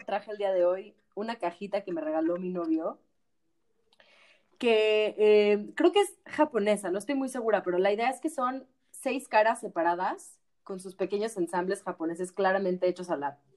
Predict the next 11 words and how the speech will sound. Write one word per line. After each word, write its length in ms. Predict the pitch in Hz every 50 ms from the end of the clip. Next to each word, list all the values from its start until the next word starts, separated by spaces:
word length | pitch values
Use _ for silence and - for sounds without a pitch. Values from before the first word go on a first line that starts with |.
| _ _ - - _ _ -
perfección, 760 | 170 160 160 - 175 - - - 180 175 190 240 339 370 - _ _ _ _ - - _ _ -
y 100 | 226 208
mis 220 | 202 196 190 180
manos 380 | 196 208 196 196 202 208 208 185
no 100 | 202 196
lo 120 | 190 196
logran 400 | 196 196 196 185 190 185 190 190
ensamblar, 560 | 180 165 - - 156 156 165 175 175 170 165 -
tiene 160 | 208 220 240
su 120 | 220 196
chistecito. 720 | 185 - 170 - - 196 214 - 202 190 - - 180 180 -